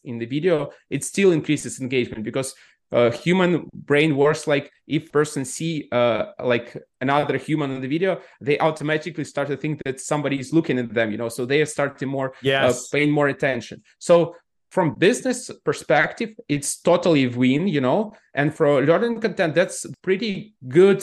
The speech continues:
Speaker 1: engagement from this type of avatar. If you want, like, to recreate, like, the fashion advertisement, probably no, they are not that emotional, you know,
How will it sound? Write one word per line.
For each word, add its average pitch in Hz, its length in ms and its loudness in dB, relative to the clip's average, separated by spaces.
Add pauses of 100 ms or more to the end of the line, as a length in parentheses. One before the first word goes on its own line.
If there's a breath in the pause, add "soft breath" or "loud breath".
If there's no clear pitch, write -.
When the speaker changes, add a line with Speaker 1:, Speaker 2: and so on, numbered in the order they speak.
(140)
Speaker 1:
engagement 143 640 0
from 131 260 -8
this 156 220 -2
type 143 200 0
of 127 60 -4
avatar. 110 320 -2
If - 160 -2
you 214 80 2
want, 185 260 2
like, 147 260 -2
to 143 80 -6
recreate, 143 440 -2
like, 123 200 -2
the 117 200 2 (400 loud breath)
fashion 156 380 2
advertisement, 185 800 -2 (260)
probably 165 600 0
no, 139 340 -2
they 135 200 -2
are 147 180 -2
not 147 160 -6
that 139 160 -8
emotional, 127 520 -6
you 107 100 -2
know, 123 160 -4